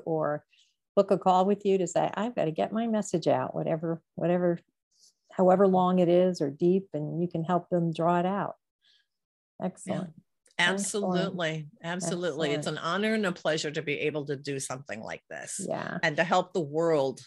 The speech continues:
Speaker 2: you know, get closer together, 'cause that's what we need. If we share our stories, I truly believe that it would be better if we shared our stories,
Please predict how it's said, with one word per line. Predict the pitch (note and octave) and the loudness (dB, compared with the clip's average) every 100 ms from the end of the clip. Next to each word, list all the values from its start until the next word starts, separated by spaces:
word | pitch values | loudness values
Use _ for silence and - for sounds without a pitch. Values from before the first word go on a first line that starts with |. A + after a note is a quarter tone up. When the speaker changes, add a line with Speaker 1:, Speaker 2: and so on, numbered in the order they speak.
| _ _ - - - - | _ _ -20 -20 -20 -6
Speaker 2:
you | E3 | -2
know, | C#3+ C3 A#2 E3 | 0 -2 -6 -2
get | F#3+ A3 | 0 0
closer | - G3 F#3+ - F3+ | 0 0 0 -2 -6
together, | D#3+ D#3 D3 C#3+ C3+ A#2+ | -4 -6 -2 -2 -2 -8
'cause | - F#3 | -8 0
that's | G3+ G3 | 0 2
what | D3+ - | -4 -2
we | D#3+ D3+ | -4 -4
need. | D3+ B2+ B2+ | -4 -6 -4
If | D#3+ - | -6 -2
we | G#3 | -2
share | G3 G#3+ G3+ G3+ | 0 2 4 4
our | F3+ | 2
stories, | F#3 - - E3+ D#3+ C#3+ C#3 C#3+ - - - - | 0 -2 -2 0 2 2 -2 -6 -12 -20 -8 -4
I | |
truly | E3+ - G3+ G3 G3+ | -4 -2 -2 2 2
believe | F3+ F3+ D#3+ E3+ E3+ D#3 D3+ D3+ - | 2 -2 0 0 2 2 -2 -8 -10
that | D#3 D#3+ D3+ - - | 0 2 2 -4 -2
it | F#3 E3 | 0 2
would | E3 D#3+ D3 | 0 -4 -2
be | F3+ E3 | 0 0
better | D#3+ F3 F3+ D#3+ - | 2 2 2 0 -2
if | D#3+ D#3+ - | -6 -6 -4
we | D#3+ D3+ D3 C#3+ | 0 0 0 -4
shared | - - D#3+ D#3 E3+ - | -4 0 2 2 -2 -2
our | F#3 | -2
stories, | F#3 - F3+ F3+ F3+ F#3+ A3 - | -2 -6 -6 -4 -4 -4 -6 -8